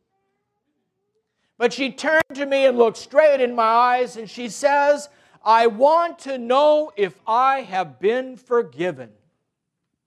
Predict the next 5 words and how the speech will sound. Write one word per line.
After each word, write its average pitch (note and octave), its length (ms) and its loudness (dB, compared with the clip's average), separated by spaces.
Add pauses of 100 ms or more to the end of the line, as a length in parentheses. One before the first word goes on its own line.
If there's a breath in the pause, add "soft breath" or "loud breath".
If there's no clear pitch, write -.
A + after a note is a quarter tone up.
(1900)
I D3+ 240 -8
want B3+ 640 -4
to D#3 240 -12
know A#3+ 720 -6
if D3 240 -12